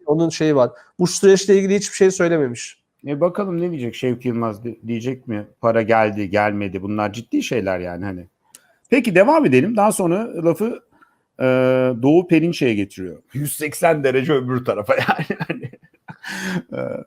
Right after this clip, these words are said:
Speaker 2: farklı cephelerde, e, laf şey yapıyor. Şimdi orada da diyor ki yani Doğu Perinçek çok diyor kibar bir insan. Seksen yaşında hani git torun torba sev. Ne bu hırs?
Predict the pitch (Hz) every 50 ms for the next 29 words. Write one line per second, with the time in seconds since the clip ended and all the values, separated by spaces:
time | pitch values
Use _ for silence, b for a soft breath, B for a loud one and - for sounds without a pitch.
0 | _ _ - - 123 123 127 127 - 175 170 135 135 143 123 151 151 143 147 143
1 | 139 139 139 156 147 127 110 - - 123 120 117 113 113 113 113 113 110 - -
2 | - - _ - 117 113 120 120 113 - - 110 110 107 - 180 214 - _ _
3 | _ B B B B B 127 B B - 165 151 156 175 180 220 262 269 214 165
4 | 147 190 262 294 247 - 196 165 143 147 151 131 104 92 - _ 107 120 147 170
5 | 175 175 185 185 170 160 170 160 135 - 165 160 151 - 160 147 123 - - 120
6 | 110 135 147 160 156 151 143 131 123 123 - 117 98 92 95 98 - - 123 123
7 | - - 151 147 147 139 135 127 123 - 110 107 101 101 98 104 110 110 110 104
8 | 95 92 _ _ _ - 120 123 143 175 170 _ - 143 139 143 160 156 143 -
9 | 135 131 131 139 156 151 - 143 123 107 95 92 _ _ _ 107 117 147 156 151
10 | 151 127 131 123 110 - - - -